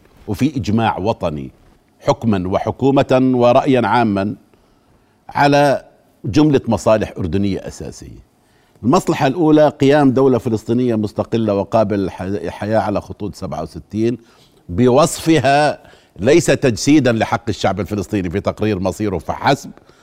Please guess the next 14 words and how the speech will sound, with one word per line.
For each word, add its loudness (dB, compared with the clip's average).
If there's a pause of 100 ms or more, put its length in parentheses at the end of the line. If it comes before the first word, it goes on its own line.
(160)
وإنما 2
جدار 2
دفاع 0
أول -2
عن -8
الكيان، -4
عن -12
الهوية -4
الوطنية -4
الأردنية، -6 (300)
وإغلاق 2
الباب 2
في -4
وجه، -4